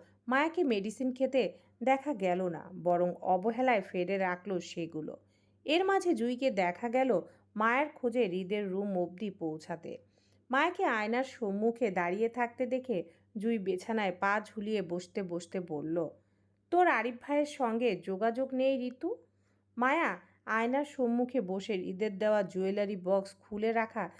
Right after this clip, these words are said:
বাকি গহনাগুলো তুলে রাখতে রাখতে মায়া বলল, "সপ্তাহখানিক আগে ভাইয়ার সঙ্গে যোগাযোগ করতে মুরাদপুর যেতে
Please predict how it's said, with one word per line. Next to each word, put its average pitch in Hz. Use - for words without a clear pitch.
বাকি 262
গহনাগুলো 269
তুলে 202
রাখতে 185
রাখতে 196
মায়া 175
বলল, 160
"সপ্তাহখানিক 381
আগে 202
ভাইয়ার 185
সঙ্গে 208
যোগাযোগ 185
করতে 226
মুরাদপুর 185
যেতে 180